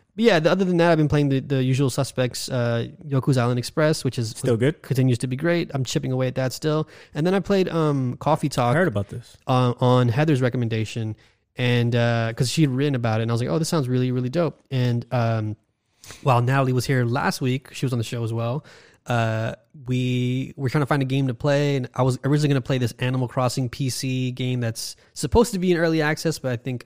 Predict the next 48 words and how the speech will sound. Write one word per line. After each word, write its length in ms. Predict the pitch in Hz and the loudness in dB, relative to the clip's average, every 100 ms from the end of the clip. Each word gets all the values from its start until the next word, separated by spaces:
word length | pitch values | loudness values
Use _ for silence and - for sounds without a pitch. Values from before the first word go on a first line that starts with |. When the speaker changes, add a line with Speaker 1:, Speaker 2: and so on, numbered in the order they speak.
| - | -4
Speaker 1:
I 60 | |
misread 360 | 120 110 127 127 | -4 -4 -4 -4
it, 140 | 131 - | -6 -6
and 120 | 123 - | -8 -8
I 60 | |
think 160 | 110 127 | -8 -6
it's 100 | 117 | -8
coming 340 | - 143 135 123 | -8 -6 -4 -2
out 100 | 156 | -2
in 80 | |
early 180 | 151 151 | -2 -2
access 300 | 151 151 151 | -2 -2 -4
soon. 280 | - 151 147 | -4 -4 -4
Speaker 2:
Gotcha. 320 | - 95 - 104 - _ - | -6 -10 -10 -14 -16 _ -6
Speaker 1:
Um, 420 | 123 117 113 113 - | -2 0 -2 -4 -8
so 160 | - 180 | 0 2
we 60 | |
decided 320 | 160 165 147 123 | 2 2 0 -2
to 40 | |
just 240 | 131 120 | -6 -6
jump 220 | - 131 123 | -4 -4 -4
into 180 | 110 | -6
Coffee 340 | 120 - - 131 | -4 -2 0 -2
Talk, 380 | - 113 110 - | 0 0 -2 -4
and, 340 | 127 120 120 117 | -2 0 0 0
um, 400 | 113 113 110 113 - _ _ _ _ _ _ _ _ | 0 0 -2 -6 -14 _ _ _ _ _ _ _ _
Coffee 320 | - 208 262 | 0 0 2
Talk 320 | - 240 226 | 0 2 2
is 520 | 156 156 143 139 127 - | 2 4 4 4 0 -4
a 600 | 135 127 123 123 120 120 123 | -2 0 0 0 -2 -4 -6
game 360 | 135 131 139 | -4 -2 0
that's 140 | 131 139 | 0 0
on 200 | 123 113 | 0 0
P 100 | 120 | -4
S 100 | - | -4
four, 260 | 185 180 | 0 0
Xbox 320 | 156 147 139 | 0 -2 -4
One, 220 | 139 135 131 | -4 -4 -4
Switch, 420 | - 127 117 - | -4 -4 -4 -6
P 140 | 135 | -4
C, 280 | 120 127 117 | -4 -4 -4
and 120 | 113 | -2
Mac. 380 | 110 110 107 - - - _ _ | -2 -4 -6 -10 -20 -20 _ _
And 460 | 131 120 117 117 113 - | -2 0 2 0 -2 -6
you 240 | 139 175 | -2 -2
play 520 | - 160 143 139 135 | 0 0 2 2 2
a 100 | 123 | 0
barista 840 | 120 117 123 147 - 127 110 120 | -4 -2 0 0 -2 -4 -4 -4